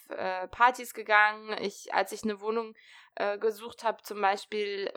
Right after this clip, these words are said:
hab ich eine freie, freie Journalistin getroffen per Zufall und die hat mir dann den Kontakt zu ihrem Vermittler gegeben.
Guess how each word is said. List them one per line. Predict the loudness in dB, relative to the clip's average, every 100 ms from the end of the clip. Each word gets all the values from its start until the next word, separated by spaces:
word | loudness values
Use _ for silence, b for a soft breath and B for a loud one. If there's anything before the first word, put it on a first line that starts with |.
| -8
hab | -4 -4
ich | -2 0
eine | 0
freie, | -2 -2 -2 -2 -4 -4 -4 -6
freie | -2 0 0
Journalistin | -2 -2 0 -2 -4 -6
getroffen | -6 -2 -2 -2 -6
per | -6
Zufall | -6 -4 0 0
und | 0 -6
die | -6
hat | -6 -4
mir | -2
dann | -2 -2
den | -4 -8
Kontakt | -8 -6 -6 -6
zu | -6
ihrem | -2 -4
Vermittler | -6 -8 -6 -4 -4
gegeben. | -6 -8 -8 -8